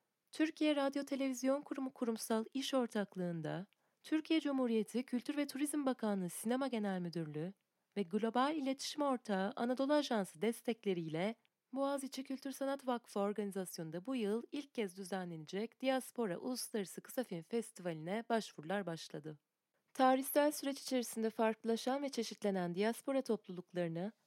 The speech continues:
sinemanın sanatsal üretim gücüyle birlikte yansıtma hedefiyle düzenlenecek olan Diaspora Uluslararası Kısa Film Festivali'nin başvuruları otuz Temmuz iki bin yirmi bir tarihine dek sürecek.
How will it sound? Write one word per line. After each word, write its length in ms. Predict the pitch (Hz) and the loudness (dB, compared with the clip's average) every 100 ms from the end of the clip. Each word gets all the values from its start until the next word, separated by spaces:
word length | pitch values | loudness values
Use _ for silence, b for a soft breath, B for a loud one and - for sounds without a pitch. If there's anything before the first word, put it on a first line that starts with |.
| _ | _
sinemanın 640 | - - 302 311 254 202 247 | -10 -2 2 4 4 2 2
sanatsal 520 | 254 247 254 - 277 | 0 2 0 0 0
üretim 400 | 254 240 320 285 | 0 -2 -6 -4
gücüyle 400 | 233 202 170 156 | 0 0 0 -2
birlikte 420 | 180 165 - 156 | -2 -2 -4 -2
yansıtma 560 | 165 226 254 254 - 240 | 2 2 0 -6 -2 0
hedefiyle 460 | 208 - 165 165 | 0 -4 -4 -2
düzenlenecek 760 | 180 190 190 185 170 165 151 - | 0 2 2 2 -2 -4 -6 -4
olan 340 | 175 143 143 | -2 -2 -2
Diaspora 480 | 208 233 226 - 185 | 4 4 4 -2 -2
Uluslararası 460 | 208 - 196 - - | -4 -2 -4 -4 -10
Kısa 220 | - 233 | -4 -2
Film 200 | 208 170 | -2 -4
Festivali'nin 640 | - 175 - 156 143 143 | -4 -6 -4 -4 -4 0
başvuruları 800 | 196 214 - - 151 143 180 247 - _ _ - | 2 2 0 -6 -6 -2 0 0 -2 _ _ -2
otuz 340 | 247 - 214 | -2 -2 -6
Temmuz 500 | - 160 156 233 - - | -2 -2 0 -2 -4 -12
iki 220 | 202 202 | -8 0
bin 80 | 208 | 2
yirmi 220 | 202 202 | 2 2
bir 100 | 202 | 0
tarihine 460 | - 156 139 139 | 0 -2 -2 -2
dek 180 | 196 220 | -2 -2
sürecek. 580 | - 165 156 147 139 | -6 -6 -2 -4 -6